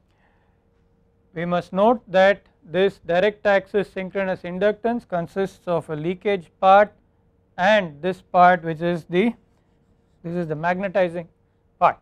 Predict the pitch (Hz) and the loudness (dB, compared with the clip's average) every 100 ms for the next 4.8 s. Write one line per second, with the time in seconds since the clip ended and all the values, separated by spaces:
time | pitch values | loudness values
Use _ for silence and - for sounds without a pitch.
0 | _ _ _ _ _ _ _ _ _ _ | _ _ _ _ _ _ _ _ _ _
1 | _ _ _ _ _ _ 175 160 185 214 | _ _ _ _ _ _ -2 2 6 8
2 | 233 - - 220 240 233 233 - 220 208 | 6 4 0 0 4 8 6 6 2 4
3 | 226 254 262 233 185 190 214 220 233 220 | 4 4 2 0 2 4 4 4 4 2
4 | 185 185 175 214 208 220 220 | -2 -4 0 2 2 0 -4